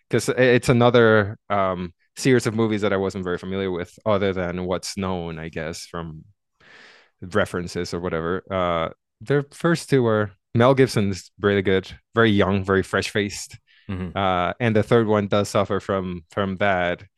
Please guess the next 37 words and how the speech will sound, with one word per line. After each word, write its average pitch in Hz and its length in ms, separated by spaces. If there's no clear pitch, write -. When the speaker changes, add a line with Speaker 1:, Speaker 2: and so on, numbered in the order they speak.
Speaker 1:
where 98 200
it's 95 200
like, 90 340
"Oh, 92 320
well, 85 140
now 90 240
children 101 640
are 80 160
the 78 220
heroes, 80 640
and, 78 260
uh, 80 220
the 90 420
badass 123 600
hero 104 300
that 101 160
fought 117 200
a 104 60
bunch 107 260
of, 95 120
of, 104 220
uh, 92 400
criminals, 98 840
murderers, 98 760
and 98 140
rapists 113 520
on 101 80
the 95 80
first 107 300
one, 95 360
well, 110 100
Speaker 2:
Mm-hmm. 113 60
Speaker 1:
now 117 400
kids 98 280
save - 520
the 78 80
day," - 300